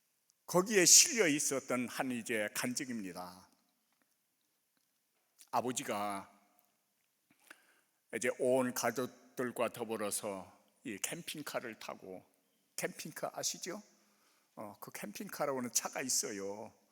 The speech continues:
그리고 거기서 밥도 해 먹을 수도 있고 잠도 잘 수 있도록 이렇게 침대도 만들어 놓고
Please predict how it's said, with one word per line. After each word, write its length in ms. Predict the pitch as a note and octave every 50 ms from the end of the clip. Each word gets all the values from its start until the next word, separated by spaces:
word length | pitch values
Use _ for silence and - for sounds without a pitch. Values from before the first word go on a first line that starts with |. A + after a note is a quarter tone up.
| _ - - _ _ - -
그리고 160 | C3+ B2 A2
거기서 380 | - - A#2 A2+ G#2 - A#2
밥도 400 | G#2 - - - - - - A#2+
해 100 | G2+ B2+
먹을 320 | B2 A2+ A2 G#2 A2 G#2 G2
수도 320 | - - - A2 F#2+ G#2+ G#2
있고 360 | G2 - - A2 G#2 G2+ G2+
잠도 380 | - - C3 A#2+ A#2 A2+ A#2 G#2
잘 180 | A2 G#2 G2
수 140 | - - -
있도록 220 | A2 - - G#2 G2 F2+
이렇게 100 | - G2
침대도 500 | - - - A3 G3 F#3+ D3+ B2 G2+ G#2
만들어 460 | F#2+ G2 G2 G2+ F#2+ G#2+ G#2 G2+ F#2+
놓고 380 | F#2 G2 - - A#2+ G#2+ G#2